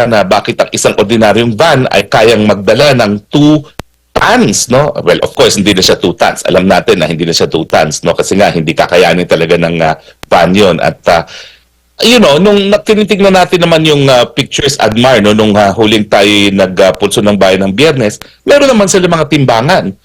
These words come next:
nung ini-inventory nila yung mga, uh, drogang yun. Kaya nakapagtataka na biglang nawala ng six hundred, point six hundred tons, ton yung, uh, mga drogang yan, no? Eh, samantalang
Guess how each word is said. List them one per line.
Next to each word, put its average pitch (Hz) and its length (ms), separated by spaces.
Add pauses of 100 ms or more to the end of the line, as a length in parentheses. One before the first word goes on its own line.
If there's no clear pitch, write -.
(180)
nung 165 160
ini-inventory 143 880
nila 113 240
yung 110 160
mga, 101 240
uh, 95 320
drogang 92 480
yun. 110 240
Kaya 220 240
nakapagtataka 165 1120
na - 160
biglang 170 320
nawala 139 320
ng 117 160
six - 320
hundred, 117 480
point 156 160
six - 240
hundred 113 400
tons, - 500 (440)
ton 127 400
yung, 123 240
uh, 110 240
mga 110 240
drogang 98 400
yan, 113 240
no? 85 80
Eh, 113 80
samantalang 143 640